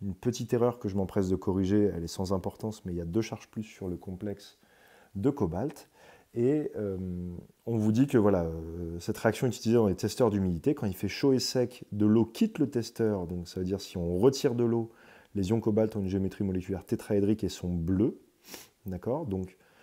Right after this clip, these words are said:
euh, ça correspond à l'un des deux complexes. Et par temps humide, de l'eau se fixe sur les ions C O deux plus. Donc là, c'est plutôt qu'il y a de l'eau qui réagirait avec ce complexe et hop, qu'on va, de l'eau qui se fixe sur les ions C O deux plus, ça donnerait l'hexa aqua cobalt deux,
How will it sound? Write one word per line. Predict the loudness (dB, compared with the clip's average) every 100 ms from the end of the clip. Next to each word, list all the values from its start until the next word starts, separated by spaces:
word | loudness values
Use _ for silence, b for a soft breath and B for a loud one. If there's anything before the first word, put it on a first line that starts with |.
| b b -18
euh, | -14
ça | -12 -8
correspond | -6 -2 0
à | 2
l'un | 2 2
des | 2
deux | 0
complexes. | -6 -4 -2 -2 -4
Et | -6 -4
par | -4 -2
temps | -2
humide, | 0 2 0
de | 0 2
l'eau | 0
se | 0
fixe | -6
sur | -2 0
les | 0 2
ions | 0
C | 0 2 4
O | 4
deux | 2
plus. | 0 -2 -2 -12 -20 _ _ b b b _
Donc | -14 -6 0
là, | 0
c'est | 0
plutôt | -8 -4 -4
qu'il | 0
y |
a | 0
de | 2
l'eau | 6 6 6 0
qui | -4
réagirait | 0 2 2
avec | 0
ce | -2
complexe | -6 -4 -4 -4 -4
et | -2
hop, | -2 -2
qu'on | -10 -6
va, | -6 -8 _
de | -6 0
l'eau | 4 4
qui | 0
se | -10
fixe | -4 -4 -2
sur | -2
les | 0 -2
ions | -4
C | -4
O | -4
deux | -4
plus, | -6
ça | -12 -8
donnerait | -4 0 2 2 -4 b b b -2
l'hexa | -2 2 4 4
aqua | 2 -2 -2 -2 -6 -10
cobalt | -8 -6 -6 -8 -12 -14 -14 -4
deux, | 0 0